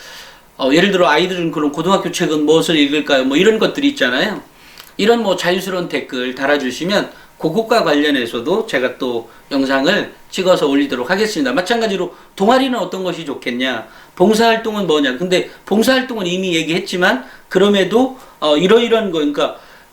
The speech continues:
이게 막연한 거는 이미 다른 영상을 보시는 게 좋을 것 같고 이미, 어, 제가 얘기했던 다른 영상,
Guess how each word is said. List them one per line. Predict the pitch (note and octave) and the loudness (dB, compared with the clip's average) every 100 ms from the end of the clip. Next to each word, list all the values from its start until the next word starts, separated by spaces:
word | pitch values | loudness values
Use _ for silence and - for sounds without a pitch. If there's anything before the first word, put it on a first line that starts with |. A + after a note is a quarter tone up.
| - | -8
이게 | C3+ | -6
막연한 | - - A3+ D4 C#4+ C4+ | 0 2 6 6 6 4
거는 | G#3+ G3+ F#3+ F3 E3+ E3 C#3+ | 2 2 2 0 0 0 0
이미 | D#3+ D#3+ | 0 0
다른 | B3 C#4 C#4+ | 0 2 2
영상을 | A#3+ G3 F3+ E3 | 2 0 0 -2
보시는 | E3 E3 F3 E3+ | -4 -4 -2 -2
게 | D3+ | -2
좋을 | D#3+ D#3+ | -2 0
것 | F3 - | 0 0
같고 | C#3+ - C3 B2 | 0 -2 -6 -2
이미, | F3 F3 D3+ - - _ - | 0 2 0 -2 -20 _ -2
어, | C#3+ | 0
제가 | F#3 F3+ F#3+ | 2 4 4
얘기했던 | E3+ D#3+ D#3+ D3+ D3 | 2 2 -2 -2 0
다른 | G#3+ A3 | 2 2
영상, | G3 D3 C3+ E3 A3+ | 0 0 0 0 -4